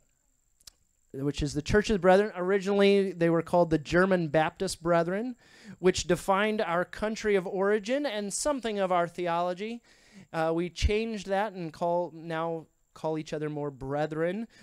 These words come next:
uh, which notes our emphasis on family relationships as the,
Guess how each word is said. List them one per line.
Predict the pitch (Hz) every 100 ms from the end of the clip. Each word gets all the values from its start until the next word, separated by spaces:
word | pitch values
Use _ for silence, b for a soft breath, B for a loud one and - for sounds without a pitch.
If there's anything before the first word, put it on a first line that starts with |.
| B
uh, | 156 151
which | 156 170 165 170
notes | 165 185 190 -
our | 170 170
emphasis | 185 214 226 202 226 -
on | 190 180 180
family | - - 214 220 247 240
relationships | 226 214 190 175 - 143 147 -
as | 139
the, | 147 139